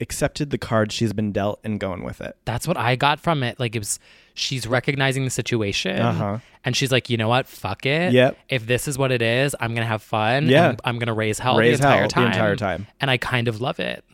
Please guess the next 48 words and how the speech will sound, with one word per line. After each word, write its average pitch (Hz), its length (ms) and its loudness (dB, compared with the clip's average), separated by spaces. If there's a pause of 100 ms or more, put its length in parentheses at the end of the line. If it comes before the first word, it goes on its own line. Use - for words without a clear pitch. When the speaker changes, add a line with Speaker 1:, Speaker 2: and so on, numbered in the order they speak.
(180)
Speaker 1:
I 120 100 4
do 120 220 2
love 113 260 4
that 101 300 0
whole 101 500 0 (100)
ideology 98 600 -2
of 62 160 -10
it. - 200 -10 (400)
Absolutely. 101 600 -6
It's - 180 -12
very 156 220 6
rowdy, 123 400 4
very, 117 260 6
like, 104 180 2 (600)
not 156 220 2
honky 127 380 0
tonk, 123 360 0
but 110 160 2
it's - 200 -4
like, 101 460 -2 (440)
it 147 60 0
doesn't 180 260 4
sound 123 320 2
that 104 280 2
different 147 360 -2
from 135 420 -2
some 117 240 -2
of 104 100 -2
the 101 400 0 (300)
crunchier 107 480 2
numbers 98 400 -2
on, 101 280 -4
like, 107 200 -4
Rainbow 104 460 0
and 127 120 -2
stuff, - 400 -6
but 110 280 0
I 113 100 -2
think 113 440 -4
there's 104 320 -4
definitely, 101 280 -4
like, 95 120 -4
a 98 60 -2
freedom 95 440 -8
to 110 160 -8
it 101 100 -6
that's - 220 -12
really 110 380 -10